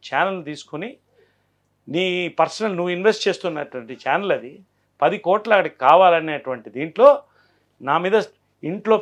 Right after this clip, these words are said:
పెద్దవాళ్ళు సీనియర్స్ ఉండగా గూండాలు తీసుకొచ్చి సిక్స్, సెవెన్ ఓ క్లాక్కి చీకటి పడిన తర్వాత స్టింగ్ ఆపరేషన్ చేశారు, పవిత్ర మీద స్టింగ్ ఆపరేషన్ చేశారు. కాదా, అవునా?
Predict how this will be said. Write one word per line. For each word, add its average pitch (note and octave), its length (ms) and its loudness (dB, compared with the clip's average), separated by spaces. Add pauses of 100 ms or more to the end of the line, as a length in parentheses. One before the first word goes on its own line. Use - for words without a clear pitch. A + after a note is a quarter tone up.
పెద్దవాళ్ళు G3 480 0 (320)
సీనియర్స్ G#3 440 -4
ఉండగా E3+ 300 2 (960)
గూండాలు A3+ 460 4
తీసుకొచ్చి F3 400 -8 (180)
సిక్స్, G#3 260 -12
సెవెన్ F#3 240 2
ఓ E3 120 -6
క్లాక్కి G#3 360 2 (120)
చీకటి G3+ 320 -4
పడిన F#3 280 0
తర్వాత D3 300 -4
స్టింగ్ G#3+ 340 -4
ఆపరేషన్ E3+ 420 -4
చేశారు, - 300 -14 (840)
పవిత్ర G#3+ 260 6 (120)
మీద G#3+ 180 0
స్టింగ్ F#3+ 260 -4
ఆపరేషన్ E3 400 -6
చేశారు. A#2+ 300 -12 (600)
కాదా, F#3 280 10 (280)
అవునా? F3 200 2